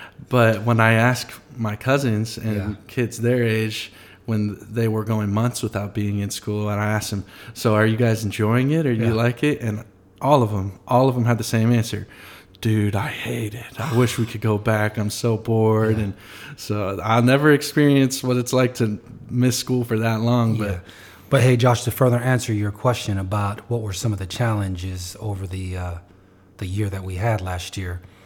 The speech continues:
Speaker 2: uh, when the shutdown happened, I, I, I, I love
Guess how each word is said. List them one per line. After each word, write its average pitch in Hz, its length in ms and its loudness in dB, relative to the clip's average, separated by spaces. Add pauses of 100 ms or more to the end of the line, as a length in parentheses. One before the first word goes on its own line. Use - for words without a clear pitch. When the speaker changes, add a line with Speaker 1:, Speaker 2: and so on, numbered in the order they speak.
(1000)
Speaker 2:
uh, 87 400 -6 (400)
when 113 140 -2
the 87 60 -6
shutdown 117 460 -2
happened, 104 380 -2
I, 98 160 -8 (400)
I, 123 100 -6
I, 131 220 -8 (120)
I 117 60 -2
love 113 340 0